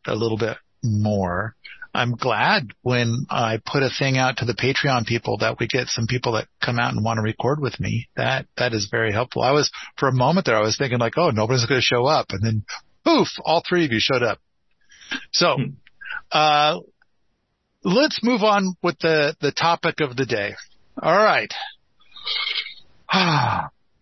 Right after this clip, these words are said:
Speaker 1: What if I received five hundred thousand dollars? How would I spend it wisely? And it's like, it's, it eats me up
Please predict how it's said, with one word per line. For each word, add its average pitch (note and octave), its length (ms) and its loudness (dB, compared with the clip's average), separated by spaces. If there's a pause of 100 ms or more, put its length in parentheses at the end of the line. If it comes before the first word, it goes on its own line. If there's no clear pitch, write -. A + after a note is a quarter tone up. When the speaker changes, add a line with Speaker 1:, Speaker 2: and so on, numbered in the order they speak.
(440)
Speaker 1:
What F3 420 4
if E3+ 360 4
I D3+ 220 2
received C3+ 680 0 (220)
five C#3+ 360 2 (260)
hundred G#2+ 580 0 (380)
thousand C#3+ 880 2
dollars? F#2 800 0
How D3 720 2
would B2 300 2
I A#2 520 2 (240)
spend C#3+ 600 0
it F#2+ 260 -2 (880)
wisely? A2 1200 0 (200)
And C#3 160 0
it's D#3 240 0
like, D#3+ 260 2 (640)
it's, - 320 -2 (160)
it G3 220 0
eats C4+ 400 0
me G3+ 260 2
up F#3+ 300 0